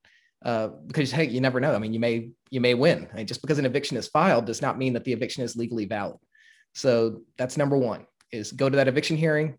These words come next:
and make your argument. Number two, most common reason that I would see for people getting evicted was not having proof that they paid their rent. Now, in some cases, they actually hadn't paid their rent, and then there's not really a big argument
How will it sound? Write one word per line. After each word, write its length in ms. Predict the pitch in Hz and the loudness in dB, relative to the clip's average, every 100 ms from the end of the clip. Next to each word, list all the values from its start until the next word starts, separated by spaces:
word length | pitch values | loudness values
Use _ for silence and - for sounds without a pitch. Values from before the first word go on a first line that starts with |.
| - | -10
and 260 | 113 117 113 | -6 -2 -2
make 180 | 120 120 | -2 -2
your 120 | 82 | -4
argument. 320 | 92 80 - _ _ _ _ _ _ _ - | -4 -10 -16 _ _ _ _ _ _ _ -4
Number 180 | 139 120 | -2 -2
two, 580 | - 226 220 202 170 - _ _ - | 2 4 6 4 0 -8 _ _ -8
most 200 | 135 - | -6 -2
common 260 | 147 139 | 0 2
reason 300 | 135 131 131 | 2 0 0
that 180 | 120 107 | -2 -4
I 120 | 127 139 | 0 2
would 160 | 135 | 2
see 360 | - 117 113 - _ _ | 0 -2 -2 -8 _ _
for 80 | 151 | -2
people 200 | 147 139 | 0 2
getting 180 | 127 127 | 0 0
evicted 460 | 113 110 117 120 _ _ | -2 -2 -4 -6 _ _
was 180 | 131 127 | -4 -2
not 200 | 139 147 | 0 0
having 340 | 165 151 139 | 0 0 -2
proof 240 | - 151 139 | -2 -2 -2
that 100 | 135 | -2
they 120 | 107 | -2
paid 260 | - 123 110 | 0 -2 0
their 100 | 104 | -2
rent. 220 | 95 - _ _ _ _ _ - | -4 -8 _ _ _ _ _ -2
Now, 220 | 143 135 | 2 2
in 80 | 135 | 2
some 160 | 190 | 2
cases, 420 | 185 156 156 143 - _ | 4 4 2 -4 -8 _
they 100 | 127 | 0
actually 280 | 120 127 127 | 2 0 2
hadn't 220 | 165 165 | 2 2
paid 200 | 160 143 | 2 2
their 80 | 135 | 4
rent, 320 | 127 131 131 _ _ _ | 2 0 -4 _ _ _
and 420 | 127 127 123 110 117 | -4 -2 -2 -2 0
then 140 | 147 | 2
there's 180 | 143 147 | 0 0
not 180 | 135 117 | -2 2
really 220 | 131 120 | 2 2
a 40 | |
big 280 | 107 123 104 | 0 -2 -2
argument 440 | 117 120 110 110 | -2 -2 -2 -6